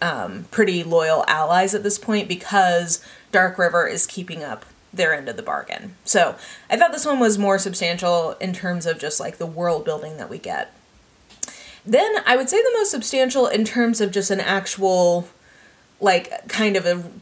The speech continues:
this is truly more of a story than most of the rest of these are. It's less of it, it's, it is still sort of a slice of life, but we sort of get a beginning, middle, and end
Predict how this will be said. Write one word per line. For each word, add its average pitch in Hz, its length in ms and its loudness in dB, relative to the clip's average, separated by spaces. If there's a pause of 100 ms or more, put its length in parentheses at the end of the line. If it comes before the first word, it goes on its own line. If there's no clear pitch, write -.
(120)
this 233 200 4
is 240 120 0
truly 226 380 2
more 190 240 2
of 147 80 -2
a 123 80 -2
story 214 720 0
than 339 240 -4
most 349 240 -2
of 320 60 -4
the 330 80 -2
rest 311 240 0
of 277 40 -10
these 277 180 -4
are. 262 220 2
It's 240 200 0
less 196 240 2
of 202 100 -2
it, 214 220 2
it's, - 560 0
it 392 160 -2
is 359 200 0
still 254 280 4
sort 220 180 0
of 190 80 0
a 185 100 4
slice 185 360 2
of 175 100 -4
life, 117 400 0
but 165 260 2 (400)
we 220 140 2
sort 226 240 4
of 196 100 2
get 185 160 4
a 175 60 4
beginning, 175 460 0
middle, 160 260 -2
and 151 100 -4
end 180 440 0